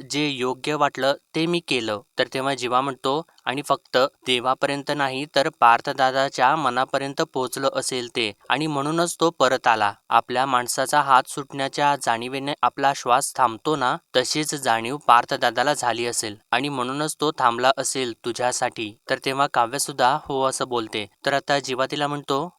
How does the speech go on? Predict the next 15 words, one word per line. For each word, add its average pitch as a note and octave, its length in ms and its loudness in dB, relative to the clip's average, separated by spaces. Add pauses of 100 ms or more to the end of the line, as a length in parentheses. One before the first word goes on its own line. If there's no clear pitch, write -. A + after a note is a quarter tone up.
"खरं B2 320 -2
तर D3 120 -2
ना, C#3 200 0 (160)
खरं D3 280 -2
तर D#3+ 120 2 (100)
आज D3 240 4 (100)
पार्थदादा C3+ 640 4 (240)
तुझ्यामुळे C#3 520 -2
आपल्यामध्ये C3+ 580 -2
आहे A#2 320 -4 (160)
आणि B2+ 260 -2
त्याबद्दल C3+ 400 2 (100)
तुला C3 280 2
थँक्स. A#2 440 -6
आणि C#3 200 -4